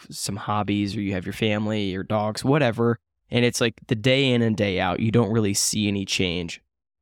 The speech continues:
unless what you do is you start measuring something. Like, every week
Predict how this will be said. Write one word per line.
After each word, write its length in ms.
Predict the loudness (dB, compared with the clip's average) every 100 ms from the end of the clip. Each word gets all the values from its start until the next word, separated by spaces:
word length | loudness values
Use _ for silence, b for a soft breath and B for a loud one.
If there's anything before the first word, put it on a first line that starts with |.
| _ _ _ _ 0
unless 800 | 2 4 4 2 0 -2 -2 -6 _ _ _ _ -4
what 180 | -2
you 200 | 0 -2
do 420 | 0 -2 0 -2 -4
is 180 | -6 -4
you 120 | -4
start 340 | -4 -4 -6 _ _ -4
measuring 640 | 0 2 0 -2 -6 -6
something. 560 | -6 -6 -8 -10 -8 -10
Like, 320 | -10 -10 -12 _ -12
every 380 | -10 -4 -2 -2
week 520 | -2 -2 -4 -10